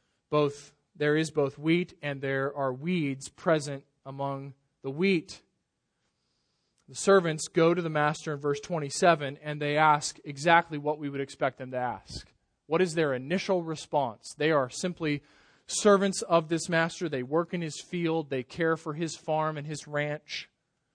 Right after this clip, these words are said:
And they assume right away that he made a mistake.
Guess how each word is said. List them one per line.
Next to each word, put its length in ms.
And 180
they 200
assume 600
right 220
away 460
that 80
he 160
made 160
a 40
mistake. 560